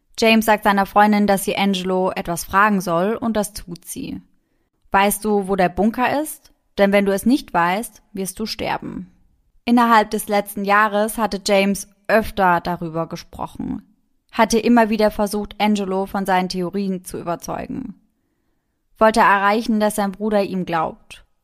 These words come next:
Angelo wusste, um was es geht, wollte es aber gar nicht hören. Zu oft hatte er ihm schon gesagt, dass er ihm glauben würde, nur damit er endlich aufhört, darüber zu sprechen. Angelo wollte doch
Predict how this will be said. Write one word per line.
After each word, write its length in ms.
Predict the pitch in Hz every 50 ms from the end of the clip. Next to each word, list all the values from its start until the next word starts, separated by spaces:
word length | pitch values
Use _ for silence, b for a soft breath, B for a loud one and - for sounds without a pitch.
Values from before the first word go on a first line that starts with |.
| _ _ _ _ _ _ _ _ _ -
Angelo 600 | 226 226 220 220 208 208 202 208 208 202 196 180
wusste, 320 | 180 220 277 - - - 190
um 80 | 180
was 220 | 175 180 175 - 175
es 100 | - -
geht, 400 | - 180 196 214 214 - - - _ _ _ _
wollte 320 | - 196 202 196 196 - 202
es 160 | 185 190 -
aber 200 | 196 170 170 175
gar 200 | 175 - 165 165
nicht 260 | 160 165 - - -
hören. 480 | - - - - - 175 175 - 190 - _ _ _ _ _ _ _ _ _ _ _ _
Zu 300 | - - 262 254 - -
oft 260 | 220 233 226 - -
hatte 260 | 214 202 196 208 196
er 220 | - - 185 185 -
ihm 260 | - 185 185 185 180
schon 220 | 180 - 180 175
gesagt, 520 | 165 165 180 202 196 190 185 208 220 - -
dass 140 | 196 185
er 60 | 196 170
ihm 160 | 175 185 175
glauben 380 | 180 185 185 196 190 190 170
würde, 320 | 165 165 165 165 185 202 226
nur 240 | 240 240 233 247 247
damit 280 | 240 220 214 208 202
er 180 | 202 185 - -
endlich 480 | 220 233 233 220 240 240 240 220 - _ -
aufhört, 460 | 180 185 185 185 - 202 185 185 185
darüber 380 | 190 180 170 180 175 185 185
zu 120 | 185 - 185
sprechen. 680 | 180 - - - 175 175 - - - - - 196 196 _ _ _ _ _ _ _ _ _ _ _ _ _ _ _ _ _ -
Angelo 520 | 220 226 226 220 220 214 220 214 214 202
wollte 220 | 208 202 202 202
doch 180 | 196 196 190 -